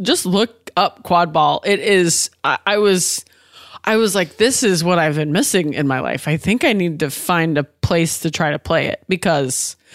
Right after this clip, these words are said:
would I be good at it? I don't know, but I think I would, I need to try it. Like the, I think I could do the dodgeball, like, looking part of it. What do you think?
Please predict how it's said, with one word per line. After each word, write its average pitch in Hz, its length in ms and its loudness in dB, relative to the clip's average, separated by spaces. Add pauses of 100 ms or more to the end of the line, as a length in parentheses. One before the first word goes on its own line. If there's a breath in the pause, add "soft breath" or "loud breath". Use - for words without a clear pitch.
(240 loud breath)
would 247 220 4
I 311 140 4
be 277 140 2
good 247 240 4
at 285 160 4
it? 277 160 2
I 202 120 0
don't 240 160 2
know, 175 340 0
but 180 100 0
I 180 120 2
think 208 240 2
I 165 100 2
would, 151 300 -4 (200)
I 156 120 0
need 160 240 0
to - 60 -16
try - 220 0
it. - 60 -6
Like 180 200 -2
the, 175 200 0 (240 loud breath)
I 208 60 -6
think 302 140 4
I 370 100 2
could 269 160 0
do 214 160 2
the 175 100 2
dodgeball, 156 800 2
like, 139 260 0
looking 143 400 0
part - 240 -2
of 139 100 -6
it. - 180 -4 (680)
What 160 100 2
do 160 40 6
you 151 60 2
think? 135 240 -2